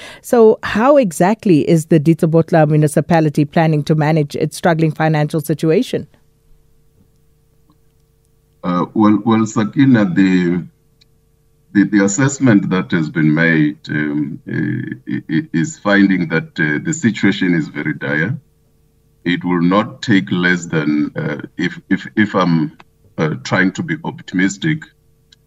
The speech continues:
Speaker 2: it will not take less than five years to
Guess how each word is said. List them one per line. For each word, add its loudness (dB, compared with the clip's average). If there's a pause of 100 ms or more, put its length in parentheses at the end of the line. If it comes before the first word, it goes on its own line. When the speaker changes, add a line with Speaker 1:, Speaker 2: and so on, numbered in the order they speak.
(120)
Speaker 2:
it -4
will -2
not 0
take 0
less 0
than -4
five -4
years -2
to -6